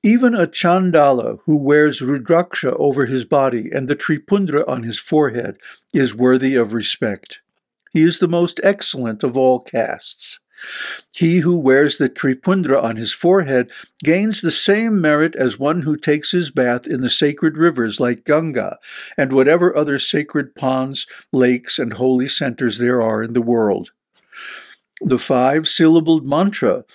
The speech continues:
that grants Shiva Kaivalya is on a par with seven crores of great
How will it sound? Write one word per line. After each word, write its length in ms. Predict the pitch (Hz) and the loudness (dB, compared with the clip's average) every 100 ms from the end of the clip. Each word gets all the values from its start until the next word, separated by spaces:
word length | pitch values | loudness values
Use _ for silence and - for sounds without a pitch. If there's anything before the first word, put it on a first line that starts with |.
| _ - | _ 0
that 260 | 127 131 | 0 0
grants 440 | 123 147 151 156 - | -2 0 0 -2 -4
Shiva 480 | - - 175 180 | -2 2 2 4
Kaivalya 840 | 175 - 143 139 139 190 175 110 - - - _ | 0 0 0 2 2 2 2 -4 -6 -14 -20 _
is 200 | 175 135 | 0 0
on 200 | 156 165 | 2 2
a 60 | 190 | 2
par 400 | 190 160 151 156 | 2 4 6 6
with 180 | 139 120 | 2 -2
seven 540 | - - 170 190 196 | 0 2 2 2 -4
crores 640 | 180 - 165 160 117 107 143 | -6 -2 2 4 2 0 -4
of 200 | 110 107 | -4 -4
great 440 | 127 139 160 - | 0 2 0 -4